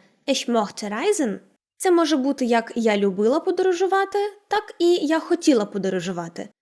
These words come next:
Хоча скоріше все ж любила, тому що саме це дієслово є первинним, і вже від «Mögen» утворилося «Möchten». Але поки не будемо на цьому зупинятися.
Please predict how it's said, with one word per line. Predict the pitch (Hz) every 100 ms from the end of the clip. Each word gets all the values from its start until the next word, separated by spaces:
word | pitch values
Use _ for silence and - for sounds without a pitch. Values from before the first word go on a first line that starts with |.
| _
Хоча | - 302 294
скоріше | 294 - 240 302 453 - 370
все | - 285
ж | 311 277
любила, | 277 254 233 196 180
тому | 202 196 185
що | -
саме | 202 233 220 196
це | - 349
дієслово | 359 349 339 - 302 285
є | 233 196
первинним, | 233 226 226 208 214 175 180 -
і |
вже | 202 196
від | 196 180
«Mögen» | 175 185 233 311 403 403
утворилося | - 190 190 254 269 -
«Möchten». | 208 196 175 - 190 - _ _ _
Але | 277 254 214
поки | 320 480 440
не | 370
будемо | 370 233 185 190
на | 190 180
цьому | 320 403
зупинятися. | 285 262 233 202 165 - - 135